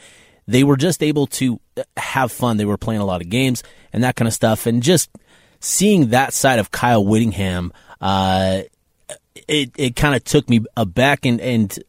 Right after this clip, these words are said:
and to your point, he is starting to open up on the recruiting trail and with these recruits, and I think it's had a big impact,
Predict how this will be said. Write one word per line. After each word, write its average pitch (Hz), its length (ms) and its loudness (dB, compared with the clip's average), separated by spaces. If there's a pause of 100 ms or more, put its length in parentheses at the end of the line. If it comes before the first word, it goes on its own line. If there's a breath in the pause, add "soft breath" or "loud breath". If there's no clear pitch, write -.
and 110 320 0
to - 120 -4
your 110 140 0
point, 151 460 2 (400 soft breath)
he 170 200 4
is 202 160 4
starting 147 340 4
to 131 140 0
open 120 280 2
up 117 280 2
on 110 140 2
the 107 60 0
recruiting 107 400 -2
trail 107 260 0
and 104 100 2
with 151 140 2
these 117 200 2
recruits, 135 380 0
and 110 100 0
I 107 60 -2
think 117 260 -4
it's 113 160 -4
had 107 220 -2
a 95 40 0
big 107 280 -4
impact, 120 580 -2